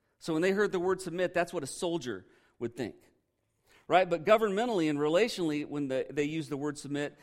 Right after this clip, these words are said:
it was used to describe more of an attitude. Right? Uh, in those instances, it meant a voluntary attitude of cooperation. That's how the Greeks used the word submit, and this was written in Greek. And that, and that attitude of voluntary,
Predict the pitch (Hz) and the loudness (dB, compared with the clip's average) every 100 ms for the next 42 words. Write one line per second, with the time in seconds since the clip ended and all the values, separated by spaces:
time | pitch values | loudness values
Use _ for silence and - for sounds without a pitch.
0 | - - 147 143 175 180 151 151 - 160 | -20 -10 -6 -4 -6 -8 -8 -8 -2 0
1 | 160 160 160 - 135 135 - 165 165 160 | 0 0 -2 -2 -4 -4 0 0 0 -2
2 | 117 87 _ _ _ _ - 147 160 - | -8 -8 _ _ _ _ 0 2 2 0
3 | 139 135 147 165 208 180 156 139 143 139 | 0 0 2 2 2 0 -4 -8 -10 -8
4 | 120 147 151 - 127 151 165 190 180 196 | -4 -2 -2 -4 0 2 2 0 -4 -4
5 | 180 180 151 156 165 - 170 165 135 131 | -2 -2 2 2 0 -4 -8 -6 -4 -6
6 | - 143 135 139 135 127 123 - 107 _ | -6 -4 0 -2 -2 -2 -4 -6 -12 _
7 | _ _ _ _ _ _ - 156 180 214 | _ _ _ _ _ _ -2 0 2 0
8 | 185 147 180 180 - - - 156 170 170 | 0 -2 -2 -4 -6 -18 -10 -4 -2 -2
9 | 143 151 147 139 135 139 _ _ _ _ | -2 -2 0 0 -2 -8 _ _ _ _
10 | - 151 185 151 - 123 131 131 139 110 | -10 -6 -2 -2 -2 -6 -6 -8 -6 -4
11 | 120 151 175 - _ _ _ _ _ - | -4 -4 -4 -6 _ _ _ _ _ -4
12 | 147 151 - 156 135 127 165 226 180 202 | 0 0 0 -2 -2 0 2 2 2 2
13 | 208 190 151 135 160 190 185 180 185 185 | 0 -4 -4 -2 0 0 -2 -4 -4 -2
14 | 180 | -4